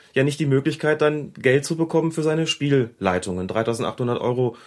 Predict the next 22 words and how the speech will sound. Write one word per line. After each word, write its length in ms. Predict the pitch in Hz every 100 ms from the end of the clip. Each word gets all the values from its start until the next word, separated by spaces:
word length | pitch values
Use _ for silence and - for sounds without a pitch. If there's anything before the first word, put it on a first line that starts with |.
| - - -
pro 200 | 156 156
Einsatz 320 | 135 139 107
in 60 |
der 100 | 113
Bundesliga, 560 | 110 135 170 185 175 170
zweitausend 440 | - 131 135 120
Euro 160 | 110 123
in 40 | 113
der 100 | 110
zweiten 300 | 113 131 160
Bundesliga, 420 | 170 160 175 170
soweit 240 | 160 160
ich 100 | -
weiß. 260 | 160 175 - - - - _ _ _ _ -
Da 80 | 147
entsteht 380 | 151 143 156 147
ein 40 |
massiver 320 | 139 147 143
finanzieller 460 | 135 131 123 117 107
Verlust. 500 | 113 123 196 - -
Und 240 | - 143 139
um 380 | 147 151 143